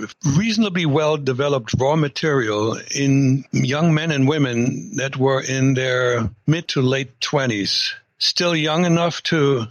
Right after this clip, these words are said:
uh, to actually take that risk, but already o-, old enough to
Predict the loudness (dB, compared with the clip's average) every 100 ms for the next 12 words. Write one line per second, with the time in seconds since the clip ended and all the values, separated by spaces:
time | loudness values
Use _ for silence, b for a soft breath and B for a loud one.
0 | -10 -10 -6 -2 0 0 -2 -4 -4 -6
1 | -6 -4 -4 0 0 0 -4 0 2 2
2 | 2 -2 -4 -6 _ 0 2 4 4 4
3 | 2 0 -2 2 2